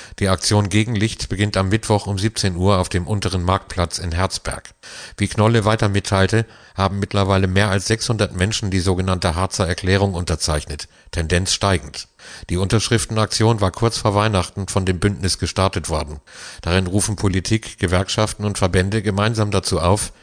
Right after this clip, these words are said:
gewaltbereiten Corona-Leugnern und Impfgegnern keine Bühne zu bieten. In Braunschweig findet auch zweitausendzweiundzwanzig kein Show-Douvel statt. Norddeutschlands größter Karnevalsumzug fällt wie bereits vor einem Jahr der Corona-Pandemie zum Opfer.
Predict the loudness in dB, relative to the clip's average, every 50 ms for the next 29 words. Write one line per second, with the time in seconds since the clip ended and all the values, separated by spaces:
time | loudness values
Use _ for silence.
0 | -20 -6 -4 -2 0 2 0 0 0 0 0 2 2 2 0 -2 -4 0 0 2
1 | 2 2 2 4 4 4 4 4 4 2 2 0 -2 -2 0 -2 -2 -2 -2 -2
2 | -4 -2 -2 0 0 0 0 0 -2 -2 -2 -4 -2 0 0 2 2 2 2 0
3 | 2 2 0 -2 -2 -4 -4 -6 -8 -10 -12 -14 -18 -18 -18 _ _ _ _ _
4 | -20 -20 -18 -16 -14 -14 -14 -12 -12 -12 -14 -16 -18 _ _ _ _ _ -2 0
5 | 2 4 4 4 4 4 2 2 2 0 -2 0 0 0 0 0 -2 -2 -2 0
6 | 2 2 2 4 2 2 2 0 -2 0 2 2 2 2 0 0 -2 -2 -2 0
7 | -2 -2 -2 -4 -2 0 0 0 2 0 -2 -2 -2 0 0 -2 -4 -4 -6 -8
8 | -8 -10 -10 -10 -10 -12 -14 -16 _ -20 -20 -20 -20 -12 -2 0 0 2 4 4
9 | 2 2 2 0 0 0 0 0 2 2 2 2 2 -2 -2 0 0 2 2 2
10 | 4 4 2 2 2 -2 -2 -2 0 0 0 0 0 -2 -2 -2 0 0 0 0
11 | 0 0 2 2 2 2 0 0 -2 -2 0 0 0 0 0 0 2 2 2 2
12 | 2 2 0 0 0 0 2 2 4 4 2 2 2 0 0 0 0 0 -2 -2
13 | -2 -4 -6 -4 -4 -6 -6 -6 -6 -8 -10 -12